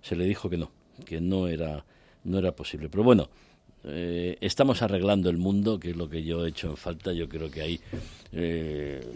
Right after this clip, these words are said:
polémicas con, con Ceuta y Melilla cuando estamos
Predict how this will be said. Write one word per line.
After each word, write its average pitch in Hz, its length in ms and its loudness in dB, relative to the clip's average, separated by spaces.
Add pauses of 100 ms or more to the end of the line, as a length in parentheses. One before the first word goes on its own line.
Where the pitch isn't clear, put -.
polémicas 95 600 0
con, 90 500 -2
con 87 220 -4
Ceuta 92 300 -6
y 92 40 0
Melilla 90 600 0
cuando 82 240 -4
estamos 90 640 -4